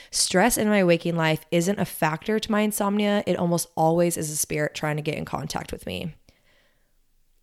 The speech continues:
One time, this experience was so scary that it stuck with me ever since.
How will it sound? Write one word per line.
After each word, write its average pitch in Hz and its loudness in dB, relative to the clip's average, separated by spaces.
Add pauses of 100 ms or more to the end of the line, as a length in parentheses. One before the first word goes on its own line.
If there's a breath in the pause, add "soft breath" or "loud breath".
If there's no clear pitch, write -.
(120)
One 208 4
time, 196 4
this 180 -2
experience 160 -2
was 156 -6
so 165 2
scary 151 2
that 151 -2
it - -6
stuck - -4
with 170 -6
me 170 -4
ever - -8
since. - -8